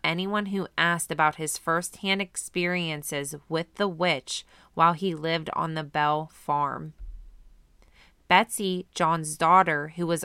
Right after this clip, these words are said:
already getting the worst physical abuse from the witch, started to have seizures and would go unconscious after struggling to breathe. And then she would come to, and it would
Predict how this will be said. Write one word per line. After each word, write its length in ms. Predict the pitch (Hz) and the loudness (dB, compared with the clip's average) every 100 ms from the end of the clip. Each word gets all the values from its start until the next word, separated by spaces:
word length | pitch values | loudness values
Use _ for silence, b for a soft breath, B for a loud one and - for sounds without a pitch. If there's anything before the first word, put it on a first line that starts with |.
| - | 2
already 400 | 160 196 240 277 | 4 4 0 -4
getting 340 | 202 170 175 | -2 -2 -2
the 100 | 170 | -2
worst 440 | 151 147 156 - - | -2 -2 -2 -6 -8
physical 640 | - 156 170 156 175 175 | -4 -2 -2 -4 -4 -2
abuse 500 | 165 - 156 156 180 | -4 -6 -4 -4 -6
from 380 | - - 151 151 | -8 -2 -2 -2
the 100 | 156 | -4
witch, 560 | 147 147 165 - - - B B B | -2 -2 -4 -8 -10 -12 B B B
started 440 | - - 180 214 285 | -4 2 4 2 0
to 100 | 370 | -2
have 260 | 311 247 190 | 0 0 0
seizures 760 | - 165 175 190 156 147 - | -4 -2 -2 -2 -4 -6 -6
and 200 | - 175 | -4 -2
would 180 | 180 156 | -2 0
go 260 | 175 214 - | 0 0 -2
unconscious 920 | 269 269 - 185 214 240 160 143 - - | -6 -8 -6 -2 -2 -4 -8 -8 0 2
after 300 | 165 170 165 | 2 0 -6
struggling 580 | - 170 160 180 170 160 | 0 2 2 0 -4 -4
to 140 | 165 | -8
breathe. 580 | 139 147 156 139 - - - B B B | -6 -4 -4 -4 -8 -12 -20 B B B
And 160 | - 185 | -4 0
then 140 | 190 | 0
she 160 | 214 269 | 0 -4
would 220 | 269 214 | -4 -6
come 300 | - 220 214 | -2 -2 -2
to, 420 | 196 - 233 160 139 | -4 0 0 0 -2
and 140 | 170 | -2
it 100 | 180 | -2
would 140 | 165 | -2